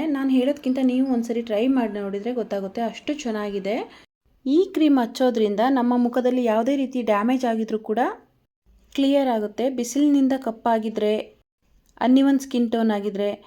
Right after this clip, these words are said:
ಪಿಂಪಲ್ಸ್ ಆಗಿದ್ರೆ, ಪಿಂಪಲ್ಸ್ ಮಾರ್ಕ್ಸ್ ಇದ್ರೆ, ಜಾಸ್ತಿ ಪಿಂಪಲ್ಸ್ ಇದೆ, ನಮ್ಮ ಕಲರು ಪಿಂಪಲ್ಸಿಂದ ಬೇರೆ ಬೇರೆ ಕ್ರೀಮ್ಗಳೆಲ್ಲ ಹಚ್ಚಿ ಮುಖ ಶೇಡ್ ಆಗಿದೆ ಅಂದ್ರೆ,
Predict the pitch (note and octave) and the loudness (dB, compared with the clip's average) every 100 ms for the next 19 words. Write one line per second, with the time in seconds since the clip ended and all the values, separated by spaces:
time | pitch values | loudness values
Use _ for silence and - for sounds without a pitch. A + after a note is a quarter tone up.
0 | _ _ _ _ _ _ C#4 C4 C4 C4+ | _ _ _ _ _ _ 2 2 2 0
1 | C4 G#3+ G#3+ G#3 G#3+ A3 A3+ A#3 A#3+ A3+ | 0 0 2 0 0 0 0 -2 -2 -2
2 | A3+ C4 - - A3+ G3+ G#3 G#3 - - | -2 -2 -6 -8 -8 -4 -2 -2 -6 -20
3 | _ _ _ _ - - C4 B3 D#4 - | _ _ _ _ -20 -4 -2 -2 -2 0
4 | D#4+ C4 B3 B3 A#3+ A3 A3+ A#3 A3+ A#3 | 2 2 2 0 -2 -2 0 0 0 0
5 | A#3 A#3 A#3 A#3 A3+ - - A#3+ A#3+ B3+ | 0 0 0 0 -4 -8 -2 0 0 0
6 | A#3+ A#3 A#3 A3 A3+ A#3 A3 A3 A#3 A3+ | -2 -2 0 2 2 2 0 -2 -2 0
7 | A3 A3 G#3+ A3 G3+ A3+ G#3+ G#3 G#3+ G#3+ | 2 2 2 -2 -4 -2 -2 -2 -4 -2
8 | G#3+ A#3+ B3 G#3+ G#3 G3+ G3+ G3 | 0 2 2 0 0 0 -2 -2